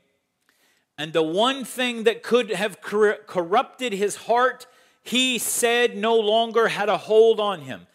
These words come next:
Money is just money. It's a tool. It's not a God.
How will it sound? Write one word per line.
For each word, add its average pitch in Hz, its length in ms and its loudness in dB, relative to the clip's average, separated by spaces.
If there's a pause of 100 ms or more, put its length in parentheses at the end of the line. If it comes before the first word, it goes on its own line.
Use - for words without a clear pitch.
(260)
Money 254 720 0
is 196 320 0
just 156 420 -8
money. 147 600 -6 (500)
It's 160 240 -6
a 143 60 -6
tool. 131 640 -4 (340)
It's 135 220 -12
not 165 500 -4
a 139 80 -10
God. 110 420 -8